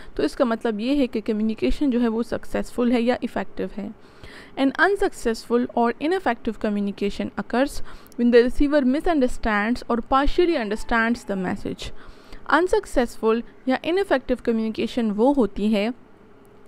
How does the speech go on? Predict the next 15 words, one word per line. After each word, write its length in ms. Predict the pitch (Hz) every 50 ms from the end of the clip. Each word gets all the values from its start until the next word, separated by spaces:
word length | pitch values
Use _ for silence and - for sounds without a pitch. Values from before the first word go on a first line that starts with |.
| -
जिसमें 420 | 247 240 294 311 - - 285 269 262
receiver 480 | 254 247 - - 277 285 285 262 208
उस 260 | - - - 247 - 269
message 400 | 254 262 285 311 - 370 339 -
को 160 | - 233 226
या 140 | 214 240 247
तो 120 | 247 269
misunderstand 760 | 262 254 269 - 339 330 302 269 - - 226 208 208 208 202
करता 260 | 208 180 - - 214
है 80 | 214 214
या 160 | 220 226 233
बिल्कुल 380 | 226 - - 240 247 - 294
नहीं 280 | 285 269 269 285 330 339
समझता 520 | - - 233 208 190 196 - - - 208
है 240 | 208 196 202 208 226